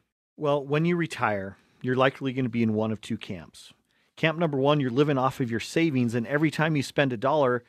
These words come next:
you watch your sh-, uh, savings bucket shrink. So you're living in constant fear of running out of money in retirement.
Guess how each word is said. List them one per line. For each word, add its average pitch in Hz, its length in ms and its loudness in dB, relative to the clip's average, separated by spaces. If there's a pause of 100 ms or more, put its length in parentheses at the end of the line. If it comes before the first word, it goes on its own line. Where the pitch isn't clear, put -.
(200)
you 139 120 0
watch 156 300 0
your 160 80 4
sh-, - 200 -8 (200)
uh, 127 140 2
savings 160 520 0
bucket 127 360 0
shrink. 185 480 -4 (140)
So 139 380 0 (180)
you're 147 180 0
living 175 300 2
in 127 100 0
constant 156 500 -2
fear 139 300 2
of 110 120 -4
running 127 300 2
out 113 160 2
of 107 60 0
money 107 260 0
in 98 80 -6
retirement. 90 520 -12